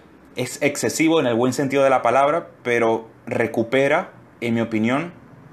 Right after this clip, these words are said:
al Avigor que, que da puto miedo, ¿sabes? Al, al Avigor poderoso, el Avigor, el Avigor que no te gusta escuchar siempre porque sabes que es una matanza,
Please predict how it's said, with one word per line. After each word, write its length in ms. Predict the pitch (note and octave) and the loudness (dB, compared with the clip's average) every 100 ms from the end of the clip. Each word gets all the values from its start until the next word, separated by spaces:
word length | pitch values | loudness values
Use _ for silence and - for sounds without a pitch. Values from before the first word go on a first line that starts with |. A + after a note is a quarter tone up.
| - - - - - - - - - | -20 -20 -20 -20 -20 -20 -18 -14 -2
al 480 | A2+ A2 A2 A2 A#2+ | 2 4 4 4 4
Avigor 460 | D3 D3+ E3 D3+ | 2 0 -2 -4
que, 680 | - A2 G#2+ G2+ G2 F2 - | -2 0 0 0 -2 -6 -6
que 120 | A2+ | -2
da 140 | G#2+ - | 0 0
puto 260 | C#3 A#2 | -2 -2
miedo, 400 | A2 A2 F2+ F2 | -2 0 -2 -6
¿sabes? 360 | - C3 G#2 F2+ | -4 0 0 -2
Al, 340 | F2+ F2 F2+ - - - - - | -4 -4 -8 -18 -20 -20 -20 -12
al 140 | F#2+ | -4
Avigor 600 | F2+ G2+ A2 A#2+ G2+ E2 - - - - - - - - - | -4 -2 0 2 0 -4 -12 -20 -20 -20 -20 -20 -20 -18 -4
poderoso, 500 | A2+ F#2 G#2+ A#2 G2+ | -2 0 -2 -2 -4
el 220 | F2+ E2+ | -6 -4
Avigor, 420 | F#2 A2+ C3+ - - | -2 -2 -2 -4 -4
el 120 | A2 | -2
Avigor 300 | A#2 C3 D3 | 0 0 -2
que 100 | B2+ | -2
no 120 | B2+ | -2
te 80 | C3 | -2
gusta 180 | C#3 C#3 | -2 -4
escuchar 380 | - A#2 A#2+ A#2 | -6 -4 -4 -2
siempre 340 | C#3+ B2+ G2+ | -2 -2 -4
porque 240 | G2+ - | -6 -8
sabes 320 | F#2+ F#2 A#2+ A#2 | -8 -6 -8 -6
que 280 | A2+ D#2+ | -6 -6
es 60 | F#2+ | -8
una 400 | A#2 B2+ A#2+ - - | -6 -4 -6 -8 -10
matanza, 680 | G2+ F2 C3+ A2+ - F2 | -8 -2 -2 -2 -8 -14